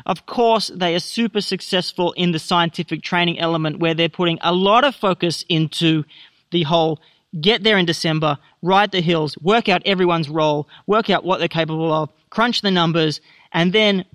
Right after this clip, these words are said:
run good management during the races, good management selecting the riders in the first place.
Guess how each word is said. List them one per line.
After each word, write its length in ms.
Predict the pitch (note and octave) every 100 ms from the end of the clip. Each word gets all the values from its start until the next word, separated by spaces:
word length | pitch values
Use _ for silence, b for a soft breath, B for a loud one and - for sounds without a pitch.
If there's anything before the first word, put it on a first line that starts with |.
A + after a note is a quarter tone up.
| -
run 400 | F3 F#3+ G3+ G3 -
good 220 | D3+ A#3 A3+
management 560 | G3+ G3 D#3+ E3+ D#3+
during 300 | D#3 F3 E3
the 80 | D#3+
races, 500 | D#3 D3+ D3+ D#3+ C#3+
good 240 | G#3 B3+
management 440 | A#3 G3+ G3+ F3 D#3
selecting 420 | - E3+ - D#3+
the 60 | D3
riders 380 | D3+ D3+ D3+
in 80 | D#3
the 80 | D#3
first 340 | - D#3 D3
place. 280 | - D3 D3